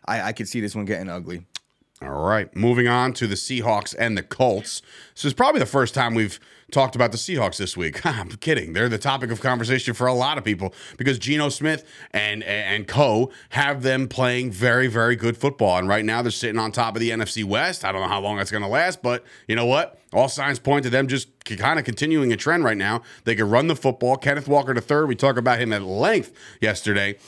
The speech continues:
Speaker 2: um, and he's doing incredible things. The only thing I could say is the Cardinals' run defense only giving up a buck ten on the ground, so I'm interested to see what they can do, uh, against a Kenneth Walker the third. Um, but overall,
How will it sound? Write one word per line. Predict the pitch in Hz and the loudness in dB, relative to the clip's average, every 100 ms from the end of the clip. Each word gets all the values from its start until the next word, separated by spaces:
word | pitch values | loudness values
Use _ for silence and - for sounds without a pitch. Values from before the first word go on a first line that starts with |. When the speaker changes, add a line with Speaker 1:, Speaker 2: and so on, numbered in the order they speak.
| - - | -8 2
Speaker 2:
um, | 113 107 107 - | 4 6 4 0
and | 113 110 | -2 0
he's | 156 113 | 0 2
doing | 143 139 123 | 4 4 2
incredible | 104 110 127 143 117 | 0 0 4 4 2
things. | 101 175 147 120 | 2 0 2 2
The | |
only | 139 151 | 2 4
thing | 135 | 2
I | 117 | 0
could | 107 | -2
say | - 123 | 0 2
is | 117 - - - | 2 -2 -12 -4
the | 123 | 2
Cardinals' | 156 170 180 113 | 6 6 6 4
run | 113 135 160 | 4 4 4
defense | 160 165 165 - - _ | 2 2 0 -4 -20 _
only | 147 214 | 2 2
giving | 240 226 202 | 4 2 2
up | 175 | 2
a | 123 | 0
buck | 98 147 - | 2 2 2
ten | 151 147 147 | 0 2 2
on | 127 | 2
the | 120 | 2
ground, | 107 123 131 143 | 2 4 4 0
so | 120 | 0
I'm | 107 117 | 0 0
interested | 135 139 120 139 | 0 -2 -2 -2
to | 123 | -2
see | - 135 127 - - | -4 -4 -4 -8 -8
what | 101 127 131 | 2 2 2
they | 131 | 0
can | 117 104 | 0 0
do, | 113 123 131 - - | 2 2 2 -4 -2
uh, | 101 98 | 0 2
against | 101 110 131 | 0 -2 -4
a | 135 | -2
Kenneth | 139 131 123 | 0 0 2
Walker | 131 135 135 | 0 2 0
the | 123 | 2
third. | 143 139 135 - - - | 2 2 -2 -14 -20 0
Um, | 107 101 98 95 82 | 2 4 2 -2 2
but | 127 135 - | 4 4 6
overall, | 175 175 123 127 113 98 - | 6 6 6 6 6 4 0